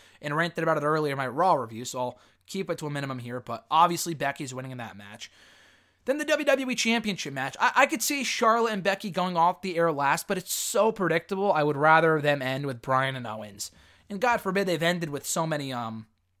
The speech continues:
you know, Universal title matches over the past year, or years rather, and so many other Raw matches that I think the W W E title deserves to close out at least a few pay-per-views before we get a full-time Universal Champion again. So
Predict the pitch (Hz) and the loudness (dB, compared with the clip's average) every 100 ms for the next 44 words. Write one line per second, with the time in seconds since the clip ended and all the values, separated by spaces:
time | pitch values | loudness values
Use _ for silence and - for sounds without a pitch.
0 | _ _ _ _ - 160 139 143 175 170 | _ _ _ _ -10 -4 -4 -4 -4 0
1 | 165 165 165 156 156 156 151 147 147 143 | 0 -2 -4 -4 -2 -4 -6 -6 -6 -4
2 | 143 139 139 _ 127 131 139 139 139 123 | -4 -4 -6 _ -16 -10 -8 -6 -8 -10
3 | 117 131 139 147 139 151 147 147 147 - | -16 -8 -4 -2 -2 -4 -4 -4 -6 -10
4 | _ _ _ 139 170 170 160 131 139 165 | _ _ _ -6 -4 -2 -2 -2 4 6
5 | 160 120 117 - 127 139 139 165 151 147 | 6 2 -8 -10 -8 -8 -6 -8 -4 0
6 | 214 202 175 156 156 151 143 127 127 123 | 0 0 -2 -2 -4 -6 -6 -8 -6 -6
7 | - _ _ 160 - 202 175 170 170 170 | -8 _ _ -12 -2 -2 0 0 -2 -4
8 | 175 277 294 - 135 123 110 107 98 104 | -6 -2 -2 -2 -8 -8 -12 -14 -14 -16
9 | - _ - 160 196 185 170 165 - 175 | -16 _ -8 -4 0 0 0 -2 0 0
10 | 165 160 151 151 147 135 135 - 165 127 | 0 -2 -4 -4 -4 -6 -8 -10 -10 -10
11 | 110 104 110 - 131 120 | -14 -14 -8 -8 -6 -8